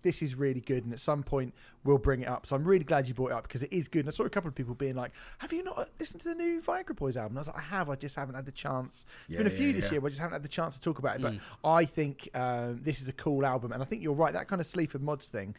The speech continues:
Speaker 1: those type of bands for me, there is a line, and you either fall on the line of dreadful or brilliant. Like Sleaford Mods, Slaves, Yard Act, although there is that one Yard Act song that I really like. Like, I, I just,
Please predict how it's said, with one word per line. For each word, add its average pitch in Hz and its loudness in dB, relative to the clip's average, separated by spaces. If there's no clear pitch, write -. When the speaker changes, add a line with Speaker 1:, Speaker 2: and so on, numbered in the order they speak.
Speaker 1:
those 233 10
type - 2
of 165 -4
bands 139 2
for 143 0
me, 117 0
there 135 2
is 127 2
a 127 0
line, 131 4
and 131 -2
you 135 2
either 160 -2
fall 156 -2
on 139 0
the 131 -2
line 123 -2
of 110 -6
dreadful 131 -2
or 127 -2
brilliant. 107 -2
Like 117 -2
Sleaford 208 0
Mods, 143 0
Slaves, 127 0
Yard 135 4
Act, 127 -2
although 123 0
there 131 0
is 120 -2
that 123 -4
one 117 -4
Yard 110 -2
Act 104 -8
song 107 -8
that 110 -10
I 110 -6
really 104 -4
like. 104 -6
Like, 127 -4
I, 143 2
I 135 -2
just, - -6